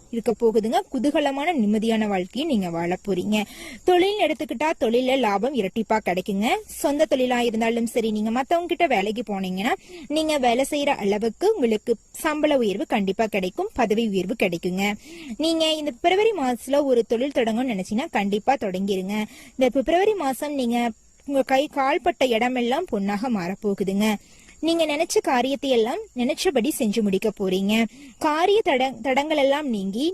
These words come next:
நிம்மதியா நினைச்ச செயலை நீங்க செஞ்சு முடிக்க போறீங்க. உங்க வாழ்க்கையில வெற்றி மட்டும்தாங்க, துன்பத்துக்கு இடமே இல்லைங்க. நல்லதே நடக்கும்,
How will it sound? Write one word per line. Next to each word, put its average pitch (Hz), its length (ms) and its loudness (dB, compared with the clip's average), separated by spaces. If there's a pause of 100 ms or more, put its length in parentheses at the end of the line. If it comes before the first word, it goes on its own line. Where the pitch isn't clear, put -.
(140)
நிம்மதியா 339 680 0
நினைச்ச 262 440 -2
செயலை 226 240 2
நீங்க 311 220 -2
செஞ்சு 214 260 0
முடிக்க 196 280 -2
போறீங்க. 196 400 0 (800)
உங்க 226 200 6
வாழ்க்கையில 220 540 2
வெற்றி 254 300 -2
மட்டும்தாங்க, 208 580 -2 (460)
துன்பத்துக்கு 240 640 2
இடமே 196 360 2 (100)
இல்லைங்க. 185 380 -2 (400)
நல்லதே 208 440 4
நடக்கும், 220 520 -2